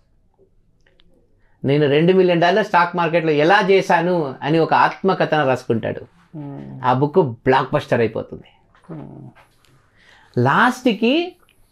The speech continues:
Speaker 1: విధి లేకుండా వాల్ స్ట్రీట్, "లేదు, అతను స్టారే,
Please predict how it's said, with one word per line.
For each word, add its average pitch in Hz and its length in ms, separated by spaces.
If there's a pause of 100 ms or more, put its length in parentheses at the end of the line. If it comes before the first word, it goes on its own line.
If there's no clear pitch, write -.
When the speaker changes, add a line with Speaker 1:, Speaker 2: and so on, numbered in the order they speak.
(320)
Speaker 1:
విధి 165 340
లేకుండా 226 600
వాల్ 170 280
స్ట్రీట్, 190 480
"లేదు, 143 600 (280)
అతను 135 260
స్టారే, 123 640